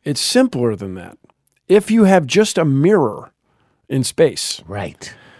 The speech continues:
Speaker 1: the photon bounces off the
Speaker 2: The
Speaker 1: mirror
Speaker 2: mirror
Speaker 1: and gives
Speaker 2: and
Speaker 1: you a
Speaker 2: gives,
Speaker 1: push.
Speaker 2: there you go.
Speaker 1: Whoa.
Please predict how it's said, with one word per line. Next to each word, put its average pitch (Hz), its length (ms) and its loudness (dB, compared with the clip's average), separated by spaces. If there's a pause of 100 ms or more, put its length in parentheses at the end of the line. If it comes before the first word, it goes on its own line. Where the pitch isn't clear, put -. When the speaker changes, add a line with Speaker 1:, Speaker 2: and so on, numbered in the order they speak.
(340)
Speaker 1:
the 131 80 -6
photon 180 600 2
bounces 170 460 0
off 170 220 2
the - 80 -6
Speaker 2:
The 165 60 -2
Speaker 1:
mirror 196 260 2
Speaker 2:
mirror 156 60 0
Speaker 1:
and 147 120 0
gives 143 240 -2
Speaker 2:
and 135 40 -4
Speaker 1:
you 156 100 2
a 147 40 2
Speaker 2:
gives, 135 100 -4
Speaker 1:
push. 180 400 -6
Speaker 2:
there 110 120 -4
you 131 140 -2
go. 220 520 -2
Speaker 1:
Whoa. 156 540 0